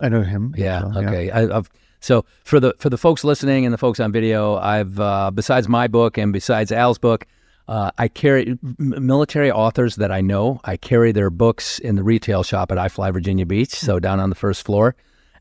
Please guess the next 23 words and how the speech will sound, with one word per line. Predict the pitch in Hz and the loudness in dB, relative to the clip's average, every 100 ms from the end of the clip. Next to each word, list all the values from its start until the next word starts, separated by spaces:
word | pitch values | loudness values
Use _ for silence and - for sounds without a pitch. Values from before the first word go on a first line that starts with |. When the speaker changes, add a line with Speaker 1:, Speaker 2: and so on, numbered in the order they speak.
| - | -4
Speaker 2:
And, | 107 104 101 95 | 0 0 2 0
uh, | 95 101 95 92 92 95 | 0 0 0 -2 -4 -4
Jimmy | 95 113 110 107 104 | 0 2 2 0 0
wrote, | 113 107 101 | 2 4 4
uh, | 95 92 | 2 -2
an | 113 | -2
excellent | 98 - 107 82 | -4 -2 -4 -2
book | 92 98 | -2 -2
called | - 95 - | -2 -4 -2
Touching | 107 - 95 | -4 -2 -2
the | 87 | 0
Dragon. | 101 98 92 82 80 - _ _ _ | 2 2 2 -2 -4 -10 _ _ _
And | 98 | -4
so | - | 0
I've | 90 | 0
got | 90 90 | 2 0
his | 101 90 | 0 -2
book, | - 87 - | -2 -4 -2
uh, | 98 87 | -4 -2
down | 90 90 | -2 -2
there | 87 85 | -2 -2
as | 85 95 | -4 -4
well. | 87 87 | -6 -8